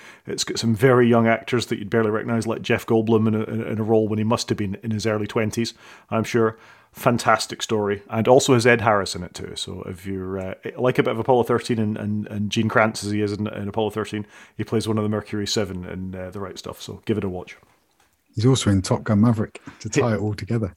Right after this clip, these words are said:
Speaker 1: It all, it all joins. Good.
Speaker 2: Actually, do you know what? On Top Gun Maverick, just very briefly, I did like Jon Hamm. I love Jon Hamm. I love Mad Men. It was great to see him in there. I thought he did quite a good job.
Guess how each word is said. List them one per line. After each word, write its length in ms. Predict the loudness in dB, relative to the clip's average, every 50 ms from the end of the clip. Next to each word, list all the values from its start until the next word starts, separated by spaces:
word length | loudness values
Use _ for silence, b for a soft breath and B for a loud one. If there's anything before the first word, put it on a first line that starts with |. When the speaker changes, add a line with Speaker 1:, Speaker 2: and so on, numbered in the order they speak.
| _ -2
Speaker 1:
It 60 | 2
all, 260 | 4 4 4 4 2
it 60 | 2
all 140 | 0 0 0
joins. 340 | -2 -6 -14 -14 -16 -20 -2 _
Good. 220 | 6 6 6 4 2 -10 _ _ B B B B B B B B B B 0
Speaker 2:
Actually, 220 | 2 2 4 4
do 100 | 6 8
you 60 | 8
know 60 | 8
what? 80 | 8 8
On 60 | 6 6
Top 160 | 4 2 2
Gun 140 | 6 6 6
Maverick, 260 | 6 6 4 0 -2
just 220 | -6 -12 -10 -4
very 220 | -2 0 2 2 2
briefly, 380 | 0 -2 -2 -2 -4 -4 -4
I 120 | -4 -6 -4
did 220 | -2 -2 -2 -2
like 160 | -2 -6 -6
Jon 200 | -4 -4 -4 -2
Hamm. 260 | -2 -2 0 0 2
I 80 | 2 4
love 280 | 6 6 6 4 2 0
Jon 200 | -2 -2 -2 -2
Hamm. 240 | -2 -2 -2 -2
I 80 | -2 -2
love 220 | -4 -4 -4 -6 -6 -4 -4
Mad 220 | -2 -2 0 0
Men. 320 | 0 0 2 0 -2 -4 -6 _ -10
It 40 |
was 120 | -10 -10 -6
great 240 | -4 -4 -4 -4 -4
to 80 | -8
see 220 | -10 -8 -6 -4 -4
him 280 | -2 -4 -4 -6 -8 -12 b b b b b _ _ -8
in 120 | -6 -4
there. 100 | -2 -2
I 80 | -4 -4
thought 160 | -6 -6 -8
he 60 | -6
did 120 | -6 -6
quite 160 | -4 -4 -4 -4
a 40 |
good 140 | -4 -6 -6
job. 260 | -4 -4 -4 -4 -6